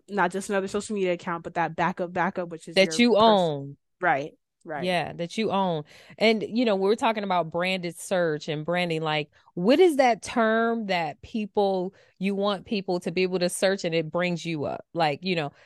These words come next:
Speaker 2: and so for some people, it's their name. Right. It's their
Speaker 1: Mm-hmm.
Speaker 2: name, but some people have common names. I don't know how common my name is. My name is common, I think, on LinkedIn, but,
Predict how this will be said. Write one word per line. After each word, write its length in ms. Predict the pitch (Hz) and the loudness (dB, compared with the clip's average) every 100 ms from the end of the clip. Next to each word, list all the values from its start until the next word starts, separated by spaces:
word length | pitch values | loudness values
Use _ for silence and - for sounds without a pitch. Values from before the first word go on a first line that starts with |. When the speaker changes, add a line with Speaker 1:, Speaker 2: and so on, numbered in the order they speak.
| _ - | _ -2
Speaker 2:
and 160 | 196 | 0
so 180 | - 202 | 4 2
for 140 | - | 4
some 180 | 233 277 | 2 2
people, 240 | 302 254 220 | 2 0 0
it's 160 | 233 | 4
their 140 | 262 285 | 4 4
name. 480 | 392 392 127 135 - _ 175 | 2 -2 -6 -8 -16 _ -6
Right. 220 | 185 185 | -4 -4
It's 160 | 208 | -4
their 140 | 196 247 | 2 4
Speaker 1:
Mm-hmm. 80 | 254 | 4
Speaker 2:
name, 500 | 269 262 262 240 175 | 0 0 0 -2 -2
but 180 | 208 | -4
some 160 | - 320 | -2 -4
people 200 | 339 285 | -2 -2
have 100 | 277 | -4
common 380 | - 285 247 180 | -4 -4 -2 -2
names. 320 | 156 147 - | -4 -4 -6
I 80 | 277 | -4
don't 140 | 381 | -2
know 100 | 247 | 0
how 160 | 214 165 | 0 0
common 380 | - 165 151 147 | -2 -4 -2 -2
my 100 | 151 | -2
name 300 | 143 135 - | -2 -6 -8
is. 120 | - | -2
My 120 | 277 | 2
name 240 | 311 269 214 | 6 6 4
is 100 | - | -2
common, 320 | 214 185 165 | -4 -2 -4
I 60 | |
think, 240 | 165 170 160 | -6 -6 -6
on 160 | 151 | -6
LinkedIn, 480 | 156 151 - 160 147 | -6 -6 -4 -4 -2
but, 240 | 156 147 | -2 -2